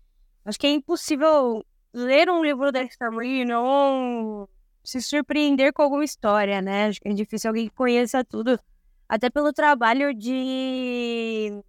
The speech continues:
de junção, de novo, né? Que foi feito nesse livro. São mais de duzentas e cinquenta entrevistas. Então, são, além de histórias diferentes, são pontos de vista diferentes. E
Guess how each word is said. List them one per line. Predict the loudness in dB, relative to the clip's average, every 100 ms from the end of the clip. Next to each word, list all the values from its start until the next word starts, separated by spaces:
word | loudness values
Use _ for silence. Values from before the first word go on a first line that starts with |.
| _ _ _ -20 -6
de | -4
junção, | 0 0 2 2 4
de | 2 4
novo, | 4 2 0
né? | 2 0
Que | -2
foi | -6 -4
feito | -2 -2 -2
nesse | -2 0
livro. | 0 0 -6
São | -4
mais | 0 0 0 _ _ _ _ -6
de | 0 2
duzentas | 2 0 0 2 0
e |
cinquenta | -2 -2 0 0 0
entrevistas. | 2 2 2 -2 -6 -8 -6
Então, | -4 -4 -6
são, | -2 -2 0 -4 _ _ _ -2
além | 2 4 2
de | 2 0
histórias | -2 -4 2 4 4 0
diferentes, | -4 -6 -4 -2
são | -2 -2
pontos | 2 2 2 0
de | -2
vista | 0 -2 -2 -4 -4
diferentes. | -4 -4 -4 -2 -4 0
E | 0